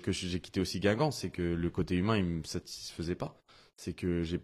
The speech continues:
je peux pas travailler pour, euh, pour une personne qui, qui partage pas les mêmes valeurs que moi. Alors que dans le football, enfin, beaucoup de personnes vont vous dire, on s'en fout. T'es sur le terrain, tu, tu joues, enfin,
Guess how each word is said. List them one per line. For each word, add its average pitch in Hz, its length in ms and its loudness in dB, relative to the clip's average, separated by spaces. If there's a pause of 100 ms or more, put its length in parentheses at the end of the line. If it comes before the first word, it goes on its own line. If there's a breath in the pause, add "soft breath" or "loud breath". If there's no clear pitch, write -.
je 87 180 -2
peux 80 140 0
pas 98 120 0
travailler 95 280 4
pour, 85 280 0
euh, 78 120 2
pour 85 160 -4
une 80 100 -2
personne 92 320 -2
qui, 73 400 -8 (300 soft breath)
qui - 80 -18
partage 90 300 0
pas 90 60 0
les 87 60 4
mêmes 82 160 2
valeurs 82 240 2
que - 80 0
moi. 117 200 -2 (260 soft breath)
Alors 90 200 2
que 107 80 4
dans 90 80 2
le 85 60 0
football, 107 400 2
enfin, 80 400 -6
beaucoup 90 200 -2
de 87 60 -4
personnes 107 280 0
vont 92 120 0
vous 87 100 0
dire, 98 180 2 (360 loud breath)
on 95 60 -2
s'en 90 160 4
fout. - 220 -4 (600)
T'es - 100 -4
sur 90 120 0
le 87 80 4
terrain, 90 300 2
tu, 82 360 -8
tu - 160 -6
joues, 90 340 0
enfin, 80 240 -6